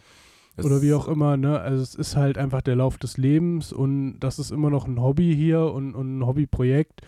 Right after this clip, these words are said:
Speaker 2: was
Speaker 1: Ja,
Speaker 2: wir
Speaker 1: ja.
Speaker 2: machen und das steht halt dem normalen Alltagsleben doch irgendwo dann hinten an, ne? Also man freut sich zwar drauf, dass man's machen kann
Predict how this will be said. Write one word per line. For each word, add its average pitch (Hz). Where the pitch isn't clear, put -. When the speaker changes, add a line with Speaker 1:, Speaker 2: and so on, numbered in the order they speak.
Speaker 2:
was 147
Speaker 1:
Ja, 160
Speaker 2:
wir 160
Speaker 1:
ja. 151
Speaker 2:
machen 151
und 135
das 135
steht -
halt 139
dem 131
normalen 131
Alltagsleben 139
doch 139
irgendwo 139
dann 139
hinten 139
an, 131
ne? 127
Also 123
man 127
freut 131
sich -
zwar 143
drauf, 127
dass 123
man's 127
machen 123
kann 139